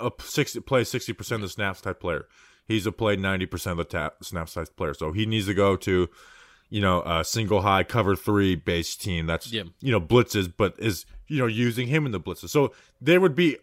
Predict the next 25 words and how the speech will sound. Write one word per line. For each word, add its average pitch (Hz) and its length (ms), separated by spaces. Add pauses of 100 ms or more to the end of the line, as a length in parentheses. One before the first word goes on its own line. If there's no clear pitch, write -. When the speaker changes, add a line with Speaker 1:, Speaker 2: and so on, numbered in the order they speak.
(300)
Speaker 1:
Jabril 160 340
Peppers 180 240
would 131 140
have 127 240
amazing 117 580
plays 107 340
in 95 60
the 92 80
Baltimore 90 540
Ra-, 82 240
and 90 260
Wink 107 240
Martindale's 85 400
defense. - 400 (320)
They 98 140
would 98 100
be 95 220
awesome 107 400
plays, 85 340 (420)
but 98 120
I 95 80
feel 120 180
like 107 140
he 110 80
just, 101 280